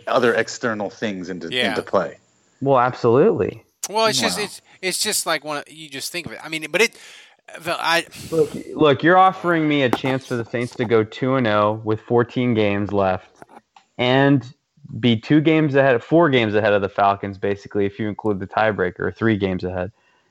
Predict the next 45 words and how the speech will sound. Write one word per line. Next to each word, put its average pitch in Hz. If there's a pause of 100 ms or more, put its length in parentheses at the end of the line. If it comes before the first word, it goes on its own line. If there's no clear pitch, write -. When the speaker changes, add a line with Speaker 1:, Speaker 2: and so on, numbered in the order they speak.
(160)
Speaker 3:
And, 113 (520)
um, 101 (1200)
also, 113
I -
just, 110 (840)
they, 92
they 107
beat 110
the 113
Falcons 104
twice. -
I 101
Speaker 2:
Yeah, 104
Speaker 3:
mean, 110 (260)
Speaker 2:
I - (560)
Speaker 3:
how 143
could 180
you 143
talk 135
me 123
out 117
of 95
that? - (380)
Speaker 2:
Yeah, 135
Speaker 3:
Like, 139
Speaker 2:
I 139
Speaker 3:
I, 123
I - (100)
Speaker 2:
think 135
Speaker 3:
don't 165
care 185
what 156
happens 113
in 104
one 101
game. 92
Like, 92
if 101
you 131
give 147
me 139
two 170
wins 147
over 156
them, 160